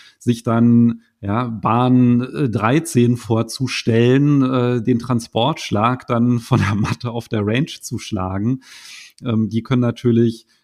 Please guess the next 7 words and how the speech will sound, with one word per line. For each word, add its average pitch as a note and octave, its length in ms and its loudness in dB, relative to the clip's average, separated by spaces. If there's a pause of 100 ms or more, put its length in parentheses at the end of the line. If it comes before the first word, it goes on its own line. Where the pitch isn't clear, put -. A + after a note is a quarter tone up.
wenn A2+ 120 0
sie A2 80 0
so A2 80 2
ein A2+ 100 2
Trainingsspiel C3 880 0
starten, C3 840 0 (520)
einfach, A2+ 760 -4